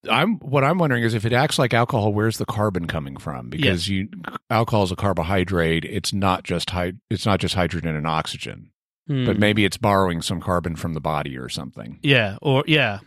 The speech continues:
Speaker 2: maybe. That's interesting. Uh, Kirk finds Spock, uh, weeping, uh, in, in the corner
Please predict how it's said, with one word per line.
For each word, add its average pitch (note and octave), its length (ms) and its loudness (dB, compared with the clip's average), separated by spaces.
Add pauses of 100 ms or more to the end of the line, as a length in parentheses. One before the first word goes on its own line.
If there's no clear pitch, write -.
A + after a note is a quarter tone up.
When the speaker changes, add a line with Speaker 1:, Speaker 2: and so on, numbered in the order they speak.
Speaker 2:
maybe. A#2 480 -8 (100)
That's - 220 -10
interesting. A#2+ 400 -14 (380)
Uh, E3 680 2 (480)
Kirk A3 280 2 (340)
finds G3+ 400 0
Spock, E3+ 500 2
uh, C#3+ 280 4 (340)
weeping, D3+ 640 2 (180)
uh, D#3+ 40 -8
in, C3+ 460 -4
in C3 180 -4
the B2+ 120 -6
corner C3+ 420 -2